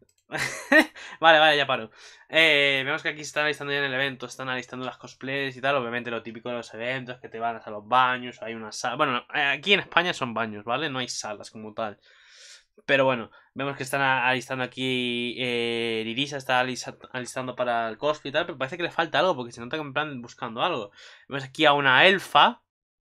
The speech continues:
A una elfa. Ya puede ser alfa. Eh, <laughs> a una elfa la vemos aquí como que viendo que Lirisa tiene un problema. Vemos aquí a Liliel, ya con el cosplay, ya nuestra querida Lirisa, que es-,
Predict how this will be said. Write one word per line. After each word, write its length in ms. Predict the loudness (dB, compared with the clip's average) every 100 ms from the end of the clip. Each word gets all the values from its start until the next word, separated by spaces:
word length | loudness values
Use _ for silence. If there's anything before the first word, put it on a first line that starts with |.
| _ _ _ _ _ _ _ _ _ _
A 60 | -2
una 200 | 6 8
elfa. 580 | 8 4 6 8 6 2 _ _ _ _ _ _ _ _ _ _ _ _ _ _ _ 2
Ya 140 | 2
puede 220 | 4 0 0
ser 160 | 2
alfa. 380 | 2 2 -2 -8 -8 -6
Eh, 380 | 4 4 6 2
<laughs> 260 | -2 -8 -4
a 120 | 0
una 240 | 4 6
elfa 260 | 4 2 2
la 60 |
vemos 180 | 2 -2
aquí 180 | -6 -8
como 240 | -8 -10
que 220 | -6 -6 -6
viendo 720 | -8 -8 -6 -4 -4 -4 -8
que 120 | -12
Lirisa 260 | -12 -12 -12
tiene 160 | -10 -8
un 60 |
problema. 380 | -2 -2 -2 -6 -16 -20 -6
Vemos 140 | -2
aquí 240 | -2 2 4
a 100 | 6
Liliel, 580 | 4 2 2 2 0 -4 -20 -6
ya 480 | 6 8 8 4 -8
con 160 | -8 -4
el 60 |
cosplay, 420 | -2 -2 0 -2
ya 140 | 0 -2
nuestra 180 | -4 -10
querida 300 | -6 -4 -4
Lirisa, 420 | -6 -8 -8 -8
que 60 |
es-, 200 | -10 -18